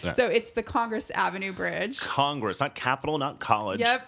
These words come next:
Speaker 2: but we knew it
Speaker 1: Congress.
Speaker 2: started with a C, and the artist is Steve Parker.
Speaker 1: Steve Parker.
Speaker 2: Yeah.
Speaker 1: Okay.
Speaker 2: Cool. All right. Well, thank you so much for joining. This was great.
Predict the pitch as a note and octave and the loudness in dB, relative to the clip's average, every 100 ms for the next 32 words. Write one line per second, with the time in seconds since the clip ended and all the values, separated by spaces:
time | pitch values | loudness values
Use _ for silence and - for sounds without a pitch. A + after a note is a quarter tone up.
0 | - C4+ A#3+ D4 A#4+ B4 A4+ G4 E4 D4 | 0 4 4 4 2 2 0 0 0 -2
1 | A3+ - A#3 F#3+ F3 A3 A#3 A3 A3+ B3 | -6 -6 -6 -4 -2 -2 0 0 0 -2
2 | A#3 - F#3+ - F3+ - - B3 - - | -6 -4 -4 -2 -4 -2 -6 -6 -2 2
3 | D3+ A#2 - - A#2+ A2 E2 D2+ - - | 2 2 -2 2 2 0 -2 -4 -6 -8
4 | D#2 - - - - _ _ - A#3 - | -6 -6 -10 -14 -18 _ _ -8 -8 -8
5 | - - - - F4+ D#4+ E4 B4+ D5 C5 | -14 -20 -12 0 0 0 -6 -8 -10 -6
6 | D4+ A#3 A3+ A3 A3 F#3+ F#3+ C#4 G4 A4+ | -2 -2 -4 -4 -4 -4 -2 -4 -6 -8
7 | D4+ F3 D#3+ D#4+ | -6 -2 -2 -4